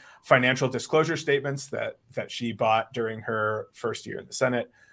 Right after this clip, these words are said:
um, or first few months in the Senate or whatever, a hundred thousand dollars worth of Bitcoin. So I don't think it's an act at all. I like that she's reaching across the aisle. She's also not assuming that this is gonna be a left-right thing.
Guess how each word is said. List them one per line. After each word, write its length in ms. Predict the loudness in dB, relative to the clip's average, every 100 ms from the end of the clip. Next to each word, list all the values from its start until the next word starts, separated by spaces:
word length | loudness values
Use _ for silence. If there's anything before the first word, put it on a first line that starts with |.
| _ -2
um, 240 | -2 -2
or 40 | -2
first 300 | -2 -2 -2
few 140 | -2
months 240 | -2 -6
in 60 | -6
the 60 | -2
Senate 260 | -2 -2
or 100 | -2
whatever, 460 | 2 4 4 4 4
a 100 | 4
hundred 260 | 2 0
thousand 280 | 0 -2 -2
dollars 320 | -6 -8 -8
worth 120 | -12 -8
of 60 |
Bitcoin. 400 | -6 -2 -2 -4 -8 4
So 100 | 10
I 40 |
don't 100 | 12
think 140 | 12 10
it's 120 | 8
an 80 | 6
act 220 | 4 4
at 80 | 4
all. 300 | 6 4 4
I 60 | 4
like 260 | 6 4
that 120 | 4 0
she's 240 | -2 -4
reaching 260 | -6 -6 -6
across 300 | -4 -4 -4
the 80 |
aisle. 380 | -2 0 2 0
She's 240 | -2 0 4
also 260 | 4 4
not 240 | 2 0 -2
assuming 380 | -2 -2 -2
that 100 | -4
this 160 | -4 -6
is 100 | -4
gonna 160 | -2 -2
be 120 | -2
a 80 | 0
left-right 460 | -2 -2 -2 -2
thing. 300 | 0 -2 -2